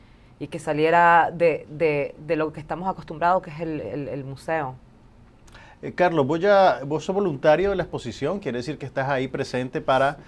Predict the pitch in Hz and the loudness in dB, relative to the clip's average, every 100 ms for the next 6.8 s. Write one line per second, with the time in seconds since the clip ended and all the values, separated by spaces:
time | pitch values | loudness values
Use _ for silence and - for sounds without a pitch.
0 | - - 120 120 135 143 156 139 139 151 | -20 -18 -6 0 4 6 6 4 2 -4
1 | 151 180 143 123 120 104 135 135 147 147 | -4 -2 -2 -2 -2 -2 0 -2 -2 -4
2 | 139 151 170 175 165 - - - 196 240 | -2 -2 -2 -4 -6 -16 -20 -6 -2 -2
3 | 233 214 208 190 175 180 175 147 175 175 | 0 0 4 6 6 2 -4 -4 -4 -4
4 | 165 143 170 170 131 104 - 95 - 160 | -4 -4 -2 -2 -2 -4 -6 -8 -4 -2
5 | 175 170 - 160 131 - 180 180 160 165 | 0 -2 -4 -6 -6 -6 -4 -2 -2 -2
6 | - 92 95 117 117 107 98 | -6 -10 -8 -6 -4 -4 -6